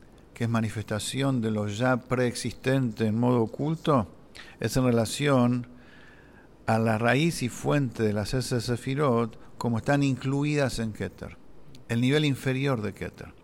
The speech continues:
En relación a ese nivel inferior, o sea, como ya en lo, en el ilímite de Keter ya hay diez Sefirot,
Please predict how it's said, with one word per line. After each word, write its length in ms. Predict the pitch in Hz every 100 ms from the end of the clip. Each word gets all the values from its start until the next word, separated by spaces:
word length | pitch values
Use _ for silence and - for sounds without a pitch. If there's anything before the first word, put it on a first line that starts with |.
| - - - - - - -
En 100 | 113
relación 560 | 117 123 120 175 196 170
a 140 | 147
ese 260 | 175 - 156
nivel 400 | 139 139 151 135
inferior, 400 | 120 123 123 113
o 40 |
sea, 200 | 107 127
como 280 | 120 131 123
ya 340 | 120 160 131 - - - - - - - - - -
en 280 | 127 131 127
lo, 300 | 123 127 - - - - - -
en 180 | 123 123
el 160 | 120 -
ilímite 540 | 190 190 190 156 143
de 120 | 123
Keter 500 | 107 110 101 107 98
ya 300 | 104 117 127
hay 160 | 151 151
diez 260 | 135 151 147
Sefirot, 880 | 135 - 127 156 123 120 - -